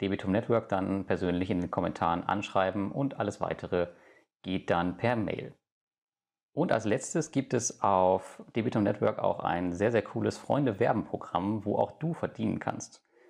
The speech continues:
Registriert sich jemand nämlich über deinen Freunde-Link und investiert mindestens zweihundertfünfzig Euro, bekommst du zehn Euro Bonus. Also da kann man mit Sicherheit noch ein bisschen was machen.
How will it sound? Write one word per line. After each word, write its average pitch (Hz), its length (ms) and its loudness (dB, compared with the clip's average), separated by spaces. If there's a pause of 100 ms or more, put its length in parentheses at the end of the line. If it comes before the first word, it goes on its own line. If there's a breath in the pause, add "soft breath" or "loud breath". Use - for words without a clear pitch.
(140 soft breath)
Registriert 110 460 2
sich 113 160 0
jemand 98 240 2
nämlich 95 220 2
über 90 120 0
deinen 131 340 -2
Freunde-Link 120 600 -2
und 107 160 -6
investiert 104 560 -2
mindestens 151 400 0
zweihundertfünfzig - 720 -4
Euro, 107 400 2 (300 loud breath)
bekommst - 420 -4
du 151 380 -2
zehn 92 420 -4
Euro 110 240 0
Bonus. - 640 -4
Also 85 180 -4
da 87 420 2 (380 loud breath)
kann 139 160 -4
man 139 300 0
mit 117 100 -6
Sicherheit 87 460 0
noch 92 80 -6
ein 98 160 -2
bisschen 90 320 -4
was 90 220 -2
machen. - 280 -8